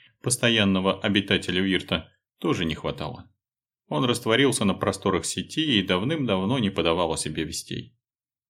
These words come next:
Большой вернулся спустя минуту, присаживаться не стал. Некоторое время потоптался, нервно озираясь, и пробормотал:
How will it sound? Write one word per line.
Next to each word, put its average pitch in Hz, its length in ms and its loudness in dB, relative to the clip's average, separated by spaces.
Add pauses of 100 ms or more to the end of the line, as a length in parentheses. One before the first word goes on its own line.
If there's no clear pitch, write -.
(880)
Большой 123 320 4
вернулся 175 460 2
спустя 143 380 0
минуту, 90 640 -2 (100)
присаживаться 90 680 2
не 104 100 2
стал. - 400 -10 (160)
Некоторое 107 460 0
время 87 300 2
потоптался, 165 640 -2
нервно 143 360 0
озираясь, 123 540 0
и 123 300 -6
пробормотал: 95 800 -4